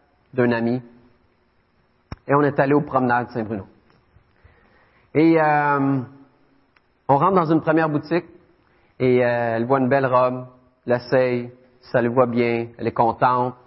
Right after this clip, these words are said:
le prix est raisonnable. Et on ressort du magasin sans la robe et on fait toutes les boutiques de, des promenades. Et je vous mens pas, là, toutes les boutiques qui ont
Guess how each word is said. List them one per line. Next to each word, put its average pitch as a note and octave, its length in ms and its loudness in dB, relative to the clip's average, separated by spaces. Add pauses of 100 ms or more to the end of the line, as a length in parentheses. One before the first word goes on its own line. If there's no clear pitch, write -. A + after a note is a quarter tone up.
(240)
le B2 80 0
prix C3+ 160 0
est C3 60 2
raisonnable. B2 680 0 (800)
Et D3 400 -2 (600)
on A2 120 2
ressort C#3+ 320 0
du D3 60 -2
magasin C#3 360 0
sans C#3 160 -4
la B2 120 0
robe A#2+ 280 -2 (840)
et A#2+ 100 0
on G#2+ 120 0
fait G#2+ 220 -8 (140)
toutes F3 300 -2 (180)
les A2+ 160 0
boutiques A#2 720 -4 (1160)
de, A#2 420 0 (1300)
des B2+ 180 0
promenades. D3 460 0 (1120)
Et A#2 360 2
je A2 60 -6
vous A#2+ 80 0
mens A2+ 180 2
pas, D#3 120 -2
là, G2 100 -2 (100)
toutes D#3+ 240 0 (280)
les A2 120 -2
boutiques A2 400 -6 (480)
qui B2 80 0
ont A2 220 0